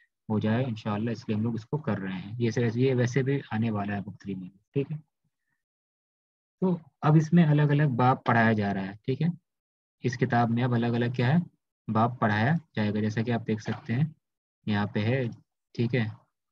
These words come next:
अलग-अलग बाब अब पढ़ाया जाएगा इस किताब में। अब इस किताब में जाने से पहले हम लोग क्या करते हैं कि एक-एक, एक-एक जो बाब है, एक-एक बाब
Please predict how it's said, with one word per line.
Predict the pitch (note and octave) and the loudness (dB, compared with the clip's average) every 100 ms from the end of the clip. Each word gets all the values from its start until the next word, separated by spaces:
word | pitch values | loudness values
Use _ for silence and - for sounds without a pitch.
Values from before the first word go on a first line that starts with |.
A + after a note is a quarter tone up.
| _ _ B2 | _ _ 0
अलग-अलग | B2+ B2 B2 | 2 4 2
बाब | G#2+ A2+ | 2 2
अब | A2 G#2+ | 0 0
पढ़ाया | G#2 G2+ | -2 0
जाएगा | G2 F#2+ G2 | -2 -4 -6
इस | - | -6
किताब | F#2+ G2 F#2 | -6 -6 -6
में। | G2+ G#2+ _ _ _ _ _ _ - C3+ | -10 -14 _ _ _ _ _ _ -8 0
अब | |
इस | C#3+ C#3+ | 0 0
किताब | D3 C#3+ D#3+ | 0 4 4
में | E3+ | 6
जाने | D3+ C#3+ D3 | 4 4 4
से | D3+ | 2
पहले | D3 B2 B2 E3 | 2 2 2 2
हम | - - A#2 | -2 -4 -4
लोग | A#2 | -2
क्या | B2+ | -2
करते | B2+ B2 B2+ | 0 0 0
हैं | C3+ F3 - _ _ _ _ - | 0 0 -4 _ _ _ _ -6
कि | C3+ | 0
एक-एक, | D3+ F#3 F3+ - - | 4 4 2 0 -2
एक-एक | C#3+ F#3 F3 D3+ | 4 4 4 2
जो | C#3+ D3+ D3 C3+ | 2 4 4 2
बाब | B2+ B2+ A#2+ | 2 2 2
है, | A#2+ - _ _ _ _ _ _ _ _ _ _ _ _ _ _ - | -2 -4 _ _ _ _ _ _ _ _ _ _ _ _ _ _ -6
एक-एक | C3+ C#3 C#3+ | -2 0 0
बाब | B2 A#2+ A2 - | 2 2 0 -2